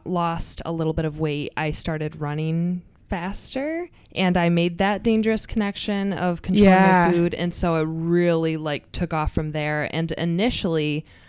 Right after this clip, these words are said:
Speaker 1: I actually wasn't performing very well for a while my senior year. Um, I had some really good races, some really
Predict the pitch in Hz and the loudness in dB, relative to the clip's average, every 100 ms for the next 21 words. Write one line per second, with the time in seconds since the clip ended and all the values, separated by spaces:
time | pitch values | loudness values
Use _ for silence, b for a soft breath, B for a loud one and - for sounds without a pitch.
0 | b - 180 180 - 170 156 165 170 170 | b -2 0 -2 -2 -4 0 0 0 -2
1 | - 165 - 156 156 151 160 151 147 143 | -4 -6 -6 -4 -2 -4 -4 -4 -4 -4
2 | 143 - 156 139 143 139 139 160 165 156 | -6 -6 -6 -6 -8 -6 -6 -8 -8 -6
3 | 151 - 156 151 147 143 139 151 b b | -6 -6 -4 -4 -4 -4 -4 -6 b b
4 | b b b - 165 156 151 175 170 175 | b b b -6 -4 -2 0 -2 0 0
5 | 202 240 214 208 208 214 196 185 170 160 | 2 4 4 2 0 0 -2 -2 -4 -4
6 | 156 | -4